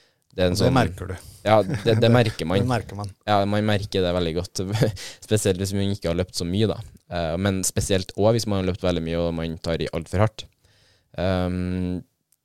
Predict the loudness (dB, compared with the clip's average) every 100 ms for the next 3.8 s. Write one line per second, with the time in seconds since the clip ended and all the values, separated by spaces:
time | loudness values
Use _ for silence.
0 | _ 0 4 6 4 6 6 6 2 -6
1 | -14 _ 2 4 4 2 0 0 2 4
2 | 4 2 -2 -4 -6 -6 -8 -8 -4 -2
3 | -2 -4 -4 -6 -6 -4 -2